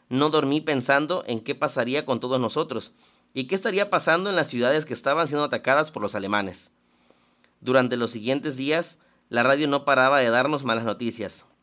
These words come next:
Los alemanes y sus aliados no paraban de avanzar y se habían dividido en tres grandes grupos. Uno iba rumbo a Kiev, otro en dirección a Moscú y el tercero venía hacia acá.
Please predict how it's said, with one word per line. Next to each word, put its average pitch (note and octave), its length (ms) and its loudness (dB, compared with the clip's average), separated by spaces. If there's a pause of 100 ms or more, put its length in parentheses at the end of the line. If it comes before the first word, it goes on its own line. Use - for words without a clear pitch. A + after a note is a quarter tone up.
(180)
Los A#2+ 180 -2
alemanes B2 520 2
y C3 60 -2
sus A2 120 -6
aliados C#3 520 0 (300)
no C3 200 0
paraban C#3 320 4
de B2 80 2
avanzar G#2 500 -2 (640)
y C#3 80 -6
se D3 100 -4
habían D#3+ 220 0
dividido D#3+ 360 0
en D#3 120 2
tres D#3+ 220 0
grandes D3+ 340 0
grupos. C3+ 500 -6 (560)
Uno F3+ 320 4
iba C3+ 160 4
rumbo A2+ 240 2
a G2 60 -4
Kiev, F3+ 260 -2 (460)
otro D#3 280 2
en D#3 80 2
dirección B2+ 360 -2
a C#3 40 4
Moscú E3 480 -2 (240)
y A#2 120 -2
el A#2 100 0
tercero G#3 480 0 (140)
venía D#3+ 400 4
hacia D#3 160 2
acá. A#2+ 320 -2